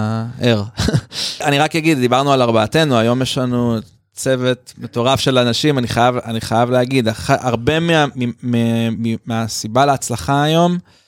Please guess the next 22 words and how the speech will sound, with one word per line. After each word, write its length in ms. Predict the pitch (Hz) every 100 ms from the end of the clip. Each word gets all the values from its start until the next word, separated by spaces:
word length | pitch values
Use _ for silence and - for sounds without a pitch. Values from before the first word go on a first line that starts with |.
| _ _ -
לדעתי, 560 | 113 110 104 - 156 151
זה 380 | 117 110 107 98 85 69 -
ממש 380 | 110 113 147 -
ניסינו 320 | 147 - 151
לשמר 720 | 143 - 120 113 120 131 131 - 120
את 100 | 107
ה-D 120 | 104
N 260 | 127 120 117
A 200 | 123 127
של 220 | 135 117
ה-, 460 | 110 110 110 110 - - _ _ _
של 280 | - 113 104
החברה 500 | - 104 104 127 160
ושל 240 | 143 117
האנשים. 440 | 110 107 107 143 135
עד 120 | 127
היום 160 | 139 139
שאני 220 | 143 131
מראיין, 500 | 123 117 117 117 135
אני 180 | 120 110
מראיין 340 | 110 113 117
ומרגיש 680 | 123 120 110 110 127 - -